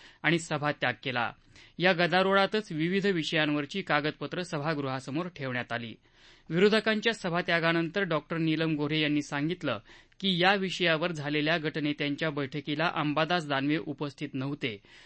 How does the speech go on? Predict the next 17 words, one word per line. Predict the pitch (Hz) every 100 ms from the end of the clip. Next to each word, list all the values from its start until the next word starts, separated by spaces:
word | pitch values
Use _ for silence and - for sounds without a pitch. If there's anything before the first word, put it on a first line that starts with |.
| -
आपल्याकडून | 135 - 196 208 202 220
झालेल्या | 202 151 160 165 175
वर्तनाबाबत | 156 151 165 160 147 139 160 170
कोणतीही | - 156 151 185 170 214
अपराधीपणाची | 147 - 160 165 165 196 160 147 -
भावना | 147 127 139 151 185
त्यांच्या | 165 143 147
वर्तनात | 135 139 139 170 160 151
नव्हती. | 147 175 151 107 - - - -
याला | 156 165 190 -
आळा | 156 190
घातला | 190 170 170 160
नाही | 156 139 180
तर | 190
महिलांना | 160 151 151 165 175 180 202 -
असुरक्षित | 190 208 180 160 165 156
वाटेल | 151 147 - 196